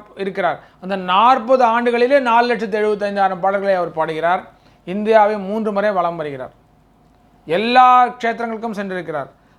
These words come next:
எல்லா க்ஷேத்திரங்களும் சென்று அதனுடைய மகிமையை பாடியிருக்கிறார். அது மட்டுமே பார்த்தீங்கன்னாக்கா, ஒரு லட்சத்தி இருபத்தைந்தாயிரம் பாடல்கள். அதுக்கப்புறம் மத்வாச்சாரியரும் மற்ற, மற்ற குருகுல மகிமைகளும், இது மட்டுமே ஐந்தாயிரம் பாடல்கள் பாடியிருக்கிறார். மத்வாச்சாரியரை பற்றி,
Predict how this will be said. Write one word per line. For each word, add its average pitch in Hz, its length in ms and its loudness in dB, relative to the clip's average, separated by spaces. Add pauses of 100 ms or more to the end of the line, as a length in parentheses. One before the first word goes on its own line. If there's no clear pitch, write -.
எல்லா 220 280 2
க்ஷேத்திரங்களும் 233 420 -4
சென்று 220 180 -6
அதனுடைய 208 200 -4
மகிமையை 208 420 -4
பாடியிருக்கிறார். 165 520 -2
அது 165 220 0
மட்டுமே 214 280 -2
பார்த்தீங்கன்னாக்கா, 196 880 2 (320)
ஒரு 220 300 -2
லட்சத்தி 208 40 -8
இருபத்தைந்தாயிரம் 208 920 0
பாடல்கள். 170 440 0 (400)
அதுக்கப்புறம் 214 760 2 (300)
மத்வாச்சாரியரும் 214 840 2
மற்ற, 208 360 -6
மற்ற 196 340 -6
குருகுல 220 380 2
மகிமைகளும், 180 500 -6 (720)
இது 185 180 -2
மட்டுமே 226 340 0
ஐந்தாயிரம் 220 640 2
பாடல்கள் 196 300 0
பாடியிருக்கிறார். 156 500 -4
மத்வாச்சாரியரை 175 720 -2
பற்றி, 175 420 -6